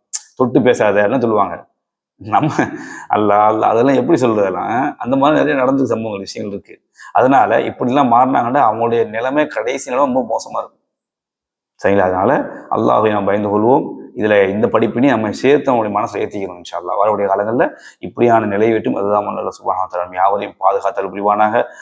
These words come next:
நன்மக்களாக இருக்கிற பொருளாதாரத்தை கொண்டு எளிமையாகவும், கணவன் மனைவிக்கு துணையாகவும், மனைவிக்கு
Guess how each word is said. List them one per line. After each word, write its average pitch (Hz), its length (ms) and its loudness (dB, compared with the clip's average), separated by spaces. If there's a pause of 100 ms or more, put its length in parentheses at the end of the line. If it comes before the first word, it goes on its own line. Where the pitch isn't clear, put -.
(160)
நன்மக்களாக 110 720 0 (260)
இருக்கிற 127 400 0
பொருளாதாரத்தை 110 600 0
கொண்டு 113 280 -2
எளிமையாகவும், 117 840 0 (180)
கணவன் 117 360 0
மனைவிக்கு 110 580 -2
துணையாகவும், 107 640 0 (220)
மனைவிக்கு 120 760 0